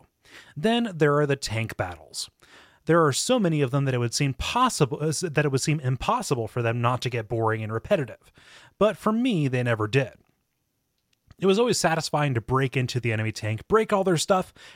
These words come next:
and either scamper back and forth with a bunch of their ammo, or beat them up while my crew fired upon them so they couldn't block the shots. It's not a perfect game. Some of the resource gathering for alchemy ingredients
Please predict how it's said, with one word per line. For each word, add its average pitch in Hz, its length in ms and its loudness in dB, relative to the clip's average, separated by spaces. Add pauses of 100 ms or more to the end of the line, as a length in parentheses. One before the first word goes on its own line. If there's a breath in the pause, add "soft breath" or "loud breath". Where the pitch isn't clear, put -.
and 151 80 2
either 147 180 2
scamper 180 460 0
back 131 300 0
and 120 120 -2
forth 160 400 2
with 131 80 0
a 107 60 -2
bunch 123 400 0
of 139 120 0
their 131 220 2
ammo, 139 380 2 (280 loud breath)
or 156 180 4
beat - 280 -6
them 139 160 2
up 127 220 0
while 117 160 4
my 110 140 0
crew 135 280 2
fired 120 380 2
upon 110 260 0
them 113 140 -2
so 127 140 -2
they 113 120 0
couldn't 107 360 -6
block 101 260 -4
the - 80 -8
shots. - 520 -4 (540 loud breath)
It's - 200 -6
not 269 160 4
a - 40 4
perfect - 440 0
game. - 340 -12
Some 220 240 2
of 214 60 0
the 170 100 2
resource 147 480 2
gathering 139 400 0
for 139 240 -2
alchemy 151 340 0
ingredients 127 680 -4